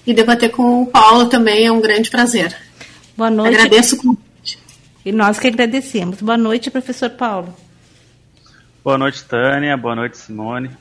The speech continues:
Speaker 3: Boa noite a todos. É um prazer realmente poder participar e contribuir desse tema tão importante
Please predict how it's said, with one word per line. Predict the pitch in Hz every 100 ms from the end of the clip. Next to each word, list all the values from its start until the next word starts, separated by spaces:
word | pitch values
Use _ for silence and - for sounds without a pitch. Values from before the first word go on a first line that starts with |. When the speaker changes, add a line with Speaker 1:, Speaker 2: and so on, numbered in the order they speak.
| _ -
Speaker 3:
Boa | 117
noite | 117 123 -
a |
todos. | 117 113 117 120 - - - _ _ _ _ _ _ 131
É | 127
um |
prazer | 131 156 139 151
realmente | 147 135 127 143 147
poder | 135 127
participar | 127 127 - 131 123 127
e |
contribuir | 135 123 131 113 113 131 143 - -
desse | 120 -
tema | - 120 123
tão | - 127
importante | 147 143 123 - 120 139 - 120